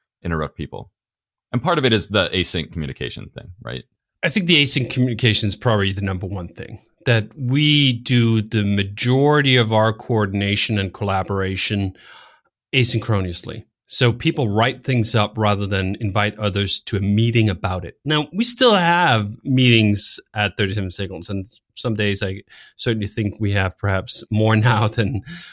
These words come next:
Speaker 2: what we've ever had.
Speaker 1: <laughs>
Speaker 2: But we don't have a lot of these, like, "Oh, here's, um, here's a thing I wanna present. Let me just call a meeting for that." These, uh, impromptu meetings that kinda just pop up,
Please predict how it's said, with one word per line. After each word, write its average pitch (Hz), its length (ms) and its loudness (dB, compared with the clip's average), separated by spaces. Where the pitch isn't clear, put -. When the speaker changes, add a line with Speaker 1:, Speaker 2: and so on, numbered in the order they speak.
Speaker 2:
what 127 120 -2
we've 120 180 4
ever 143 220 4
had. 110 400 2
Speaker 1:
<laughs> - 300 -8
Speaker 2:
But 156 360 0
we 160 120 0
don't 202 280 2
have 190 320 2
a 160 60 2
lot 139 260 2
of 131 140 0
these, 123 300 6
like, 113 360 2
"Oh, 180 240 4
here's, 202 420 4
um, 143 480 4
here's 247 240 2
a 339 80 2
thing 311 200 2
I 254 60 6
wanna 202 220 2
present. - 680 2
Let 135 120 0
me 160 80 2
just 156 220 2
call 127 280 2
a 117 40 4
meeting 110 360 2
for - 180 -6
that." 92 280 -6
These, 202 460 6
uh, 160 240 4
impromptu 139 640 2
meetings 196 580 0
that 147 160 -2
kinda 151 220 0
just 139 280 -2
pop 131 320 -2
up, 117 240 0